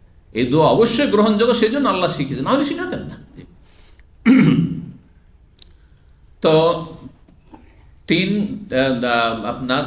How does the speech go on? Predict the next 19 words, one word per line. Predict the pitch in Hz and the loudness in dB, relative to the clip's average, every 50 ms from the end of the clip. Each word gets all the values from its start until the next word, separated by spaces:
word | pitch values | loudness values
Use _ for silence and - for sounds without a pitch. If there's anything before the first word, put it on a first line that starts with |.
| 139 139 - | -6 -10 -8
তিনশো | 156 165 185 196 196 190 - - - 202 196 190 | -6 -6 -4 -4 -4 -4 -4 -2 -2 -2 -2 0
সাকে | 196 - - - 151 131 127 127 131 - - 131 117 120 120 - | -2 -4 -4 -2 -2 -2 -2 -2 -4 -6 -6 -6 -6 -6 -6 -6
তিন | 160 170 165 165 156 | -6 -6 -6 -4 -4
দিয়ে | 156 165 156 151 | -2 0 0 0
গুণ | 151 156 151 147 | 0 -2 -2 -2
দেন, | 151 151 147 | -2 -2 -2
তাহলে | 160 151 156 | -2 -2 -2
কত | 151 151 147 160 | -2 -4 -4 -2
হয়ে | 160 151 | -2 -2
যাবে? | 139 139 139 143 143 - - - - - - - - - - - - - - _ _ - - - - - - 180 | -2 -2 -4 -4 -6 -8 -12 -14 -16 -20 -20 -20 -20 -20 -20 -20 -20 -20 -20 _ _ -20 -20 -20 -20 -20 -12 -8
নয়শো | 196 208 233 226 - - 220 | -4 -4 -4 -4 -2 -2 -4
কিলো | - - 202 190 - 156 | -4 -2 -6 -4 -2 -2
হয়ে | 151 143 127 117 | 0 0 0 -2
যাবে, | - - - - - - - - - | -2 -4 -6 -8 -12 -14 -16 -12 -4
নয়শো। | 104 131 135 127 - - 156 - - - - - - - - _ _ _ - - - - - - - - - | -2 0 0 0 0 -2 -2 -2 -4 -6 -10 -14 -18 -20 -20 _ _ _ -20 -20 -20 -20 -20 -20 -20 -10 -6
কিলো | 107 104 98 98 92 92 | -4 -4 -2 -2 -4 -6
হয়ে | 87 85 85 80 78 | -6 -6 -6 -6 -6
যাবে। | 73 - 78 78 - - - - - | -6 -8 -10 -10 -12 -14 -16 -18 -18
তো | - | -18